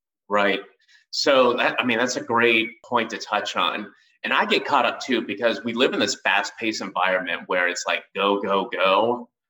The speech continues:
I feel like the past six weeks has been a whirlwind. I can't even remember what day it is, you know? But I think it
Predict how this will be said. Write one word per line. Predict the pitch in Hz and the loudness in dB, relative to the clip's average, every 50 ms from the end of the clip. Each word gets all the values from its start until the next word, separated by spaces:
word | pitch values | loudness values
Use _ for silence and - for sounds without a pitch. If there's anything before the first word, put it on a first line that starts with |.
| _ _ _ _ - | _ _ _ _ -4
I | 110 113 | -2 -2
feel | - - 117 107 | -2 -2 0 2
like | 107 101 101 - | 2 0 -2 -6
the | - | -10
past | - - 104 98 98 - - | -8 -4 -4 -2 -2 -4 -4
six | - 101 - - - | -6 -8 -8 -10 -10
weeks | 92 92 - - | -12 -12 -10 -12
has | - - | -16 -8
been | _ 92 87 | _ -6 -6
a | 82 80 | -6 -6
whirlwind. | 82 87 90 90 87 92 92 92 90 | -6 -6 -6 -4 -2 -2 -2 -2 -2
I | 87 87 | -4 -4
can't | - - 98 92 87 | -4 -6 -6 -6 -6
even | 87 85 85 | -6 -10 -10
remember | 85 85 87 87 85 85 85 | -8 -8 -8 -6 -6 -6 -6
what | 85 85 - - | -6 -8 -8 -8
day | - 82 82 90 | -8 -6 -4 -4
it | 90 87 | -4 -2
is, | 95 95 98 104 101 101 - - _ | -2 -2 -2 -2 -4 -6 -10 -10 _
you | 101 98 | -6 -4
know? | 98 98 101 107 113 113 113 - - - _ - _ - _ _ _ | 0 2 2 2 2 2 -2 -10 -18 -20 _ -20 _ -20 _ _ _
But | - 143 139 | 0 2 2
I | 131 - | 2 2
think | - 240 254 | 0 2 2
it | 277 - - | 2 0 0